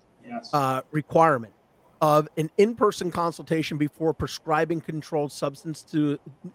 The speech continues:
Speaker 2: substances to a patient was also lifted. So my question to you is, um, you know, one that I've received from so many clients, especially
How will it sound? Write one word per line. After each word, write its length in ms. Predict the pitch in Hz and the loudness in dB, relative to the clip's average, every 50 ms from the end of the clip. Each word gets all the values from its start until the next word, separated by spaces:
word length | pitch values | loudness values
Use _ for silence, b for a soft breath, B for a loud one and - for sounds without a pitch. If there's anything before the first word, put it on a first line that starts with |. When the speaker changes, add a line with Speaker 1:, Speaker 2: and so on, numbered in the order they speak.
| _ _ | _ _
Speaker 2:
substances 800 | - - - 214 202 202 - - - 143 - - 135 131 - | -12 0 4 4 4 4 2 -10 -8 -10 -8 -8 -12 -14 -12
to 180 | - - 165 151 | -8 -4 -2 -2
a 40 | 131 | -2
patient 460 | - 156 160 180 180 - - 131 123 _ _ _ _ _ _ _ _ _ _ _ | -2 0 0 0 -2 -4 -10 -14 -18 _ _ _ _ _ _ _ _ _ _ _
was 240 | - 165 170 - - _ _ - | 2 2 2 2 0 _ _ 4
also 460 | 175 185 208 190 - - 175 139 123 | 8 8 8 6 6 2 0 0 0
lifted. 420 | 120 127 131 120 - - - 113 - | -2 -6 -10 -10 -10 -14 -20 -20 -12
So 340 | - - - 214 196 185 175 _ _ _ _ _ | -4 2 6 8 8 8 6 _ _ _ _ _
my 140 | - 185 202 | 2 4 4
question 600 | 202 - - - 294 - - - - 226 180 156 | 4 4 2 2 2 2 2 0 -4 -2 -4 -4
to 120 | - - 160 | -4 -4 -6
you 300 | 147 135 131 127 127 131 | -2 -2 -2 0 0 -2
is, 400 | 139 143 139 143 143 - - _ _ _ _ _ _ _ _ _ _ _ _ _ _ _ _ _ _ - | -2 -2 -2 -4 -6 -8 -12 _ _ _ _ _ _ _ _ _ _ _ _ _ _ _ _ _ _ 4
um, 400 | 156 151 147 143 139 143 151 - _ _ _ | 6 6 6 6 4 2 -2 -6 _ _ _
you 120 | - 185 185 | 4 6 6
know, 140 | 170 170 | 6 6
one 260 | 156 - 185 220 233 240 | 6 6 4 6 8 8
that 100 | 247 233 | 8 8
I've 160 | 220 185 180 | 6 4 2
received 380 | 190 - - - 202 202 - | -2 -4 -2 -2 -4 -4 -4
from 180 | - 196 185 175 | -2 -2 -2 -2
so 220 | - - - 196 | 0 2 4 4
many 160 | 185 180 170 147 | 4 4 2 0
clients, 760 | - - 180 214 226 147 101 - _ - - - - - _ _ _ - | -2 -2 -2 -2 -2 -4 -6 -12 _ -14 -12 -12 -12 -14 _ _ _ -8
especially 580 | - - - 202 226 240 - 277 240 220 190 | -8 -2 2 2 4 4 2 2 0 0 0